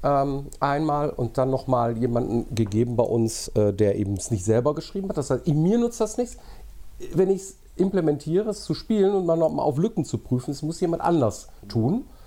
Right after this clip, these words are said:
Und später nochmal irgendwann in der Mitte, äh, bevor man, äh, sag ich mal, jetzt am Ende total fertig ist, macht es dann komplett extern jemand, ja, beim Producer nochmal, ähm,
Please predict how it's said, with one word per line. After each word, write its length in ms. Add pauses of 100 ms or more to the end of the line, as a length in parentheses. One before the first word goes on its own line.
(480)
Und 260
später 500
nochmal 560
irgendwann 400
in 140
der 80
Mitte, 540 (440)
äh, 140
bevor 400
man, 440
äh, 160
sag 200
ich 100
mal, 120
jetzt 120
am 140
Ende 400 (180)
total 320
fertig 420
ist, 200 (340)
macht 300
es 140
dann 180
komplett 420
extern 500
jemand, 520 (180)
ja, 160
beim 300 (340)
Producer 600
nochmal, 580 (680)
ähm, 480